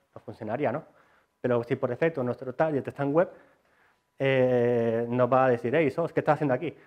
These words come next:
Porque él también va a intentar hacer un fallback, pero no va a poder hacerlo, porque eso es imposible. Entonces no va a poder. Y, por ejemplo, eh, y a lo mejor muchas veces la gente puede decir, "Hey,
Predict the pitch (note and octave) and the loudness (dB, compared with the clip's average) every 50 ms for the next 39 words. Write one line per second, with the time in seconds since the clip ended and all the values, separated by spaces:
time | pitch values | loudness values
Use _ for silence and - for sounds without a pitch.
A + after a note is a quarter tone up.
0 | _ _ _ _ _ _ _ - B2+ B2 - C3 B2+ C#3 C#3+ - E3 D#3+ E3 D#3+ | _ _ _ _ _ _ _ -2 -2 0 2 2 2 2 2 2 2 2 2 2
1 | D#3+ D#3+ D#3+ D#3 E3 D#3+ D#3 - D#3 D3 C#3 C#3+ F3 E3+ E3+ E3+ F3 F3 F3 - | 0 0 0 2 2 2 2 2 0 -2 0 2 2 2 4 2 2 0 -2 -2
2 | - - F3 F3+ F#3 F3+ F3+ E3 D#3 D#3 D3 D3 C#3 C3+ C3 B2+ B2+ E3+ D#3+ C#3 | -2 0 2 4 4 4 4 2 4 2 4 4 2 2 0 0 -2 -2 -2 -2
3 | B2+ A#2 A#2+ A2+ A#2+ C3 C3 - C3+ C#3+ C#3 B2 C#3 C3+ E3 D#3+ C3+ A#2+ A2+ - | -2 -2 -2 -2 -2 -4 -2 -2 -2 -2 0 0 0 0 0 0 -2 -4 -6 -10
4 | _ _ _ _ _ _ _ _ B2+ B2 A#2+ C3+ C3+ - D3 C3+ C3+ C3 C3 C3 | _ _ _ _ _ _ _ _ -8 -2 -2 -2 0 0 -2 -2 0 2 4 4
5 | C3 C3 B2+ B2+ C#3 B2+ C3 - - - B2+ B2 B2 B2 A#2+ - _ _ _ _ | 2 2 2 0 0 0 -2 -6 -8 -6 -4 -4 -4 -6 -8 -12 _ _ _ _
6 | _ _ _ - C#3 C3 C3 D#3+ D#3+ D3+ C3+ A#2 G#2 - _ _ _ _ _ _ | _ _ _ 0 0 2 2 0 -2 -2 -4 -6 -6 -8 _ _ _ _ _ _
7 | _ _ _ - B2+ B2+ B2+ B2 B2 A#2+ C3 B2+ - D3 D3+ D3 D#3 D3 D3+ C#3+ | _ _ _ -6 0 2 2 4 4 4 2 2 0 -2 2 4 4 4 4 4
8 | D#3 D#3+ D#3+ D#3 C#3+ C#3 - - D3 C#3+ D3+ C#3+ D3 C3 C3 - B2 A#2 F#3 G#3 | 2 0 0 0 -2 -2 -2 -2 -2 -2 0 2 2 2 2 0 0 0 0 0
9 | D#3+ A#2 - - | 0 -4 -6 -10